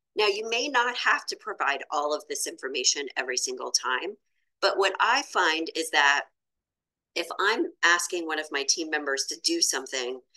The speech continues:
when I provide that why and that context, they're much more able to help me get that project completed in a way that I actually want,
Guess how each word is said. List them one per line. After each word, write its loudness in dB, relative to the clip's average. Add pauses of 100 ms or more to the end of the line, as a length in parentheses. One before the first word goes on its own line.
(240)
when 6
I 6
provide 2
that 4 (140)
why 2
and -8
that 2
context, -2 (400)
they're 6
much 2
more 0
able -2
to 0 (160)
help 0
me 0 (120)
get 4 (100)
that 2
project -2
completed -2
in -2
a 0
way 4
that -4
I 4
actually 0
want, 0